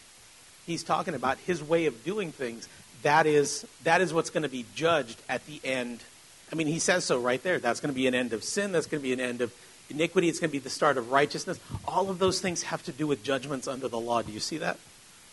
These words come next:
Okay? So, so that is the dispensation that the Jews currently live under. All right? Next slide. Now here's us.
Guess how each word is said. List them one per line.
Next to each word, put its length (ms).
Okay? 200
So, 360
so 200
that 240
is 160
the 80
dispensation 760
that 140
the 80
Jews 580
currently 380
live 220
under. 280
All 80
right? 200
Next 160
slide. 240
Now 120
here's 240
us. 400